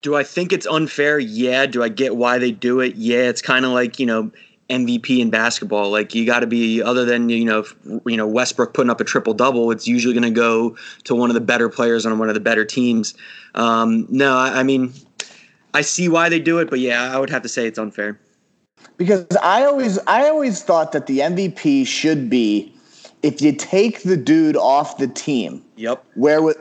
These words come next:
Speaker 2: where would they be?
Speaker 1: Exactly.
Speaker 2: You know, that, that's, that's always how I thought it should be done.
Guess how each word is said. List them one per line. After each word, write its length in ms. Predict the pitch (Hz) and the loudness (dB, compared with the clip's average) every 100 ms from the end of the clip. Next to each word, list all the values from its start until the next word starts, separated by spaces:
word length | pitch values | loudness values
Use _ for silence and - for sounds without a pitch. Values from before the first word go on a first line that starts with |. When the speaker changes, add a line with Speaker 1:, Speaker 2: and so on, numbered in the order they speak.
| - | 0
Speaker 2:
where 220 | 151 160 | 2 4
would 140 | 160 | 2
they 140 | 143 139 | 2 2
be? 380 | 107 87 62 - _ _ _ _ | 0 -2 -4 -16 _ _ _ _
Speaker 1:
Exactly. 520 | 117 113 113 107 104 - - 92 _ 80 92 - | -10 -4 -4 -4 -12 -14 -20 -20 _ -20 -20 -14
Speaker 2:
You 80 | 117 | -4
know, 160 | 139 139 | 0 2
that, 300 | 175 185 - | 2 2 0
that's, 360 | 180 214 - - | 0 0 -2 -2
that's 300 | 180 196 - | 0 0 0
always 300 | 190 185 170 | 0 0 2
how 220 | 175 143 | 0 0
I 220 | 123 147 | 2 0
thought 400 | 156 - 160 151 | 0 0 0 2
it 100 | 139 | -2
should 400 | - - 156 139 | -6 -4 -2 -2
be 100 | 120 | -2
done. 400 | 110 113 104 85 | 0 0 0 -4